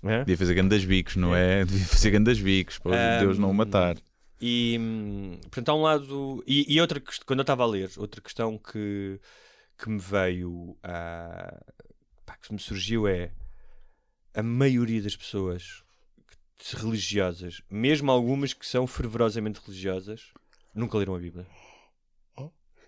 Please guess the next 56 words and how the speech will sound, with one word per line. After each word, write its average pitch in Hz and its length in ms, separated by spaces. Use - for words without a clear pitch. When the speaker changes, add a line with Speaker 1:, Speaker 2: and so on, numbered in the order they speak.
Speaker 1:
Portanto, 117 300
era 139 140
a - 20
mesma 147 180
Speaker 2:
Então, 110 60
os 90 80
Speaker 1:
coisa 139 200
do 101 60
Speaker 2:
evangélicos 101 400
Speaker 1:
que 160 60
tu 151 40
Speaker 2:
que 117 80
Speaker 1:
seres 147 140
Speaker 2:
acreditem 110 80
Speaker 1:
um 104 60
Speaker 2:
mesmo, 107 300
Speaker 1:
engenheiro. 113 340
Speaker 2:
mesmo 101 180
esses, 95 120
sim, 139 140
se - 120
calhar 98 140
Speaker 1:
Era 127 60
a - 20
mesma 147 160
Speaker 2:
não. 151 60
Speaker 1:
coisa 135 200
que - 80
seres 110 240
um 120 100
engenheiro, 107 840
epá, 139 240
e 123 40
não 120 80
teres - 160
feito 127 220
o - 40
curso, - 400
percebes? 90 340
Speaker 2:
Não. 82 80
Como 85 180
Speaker 1:
É. - 20
Speaker 2:
Sócrates, - 480
Speaker 1:
Hã? 151 240
Speaker 2:
como 110 180
Sócrates. - 560
Olha 104 200
lá, 131 220
chegam 123 320
longe, 147 260
são, - 160
chegam 147 300
mais 147 200
longe 131 240
às 107 120
vezes. 98 340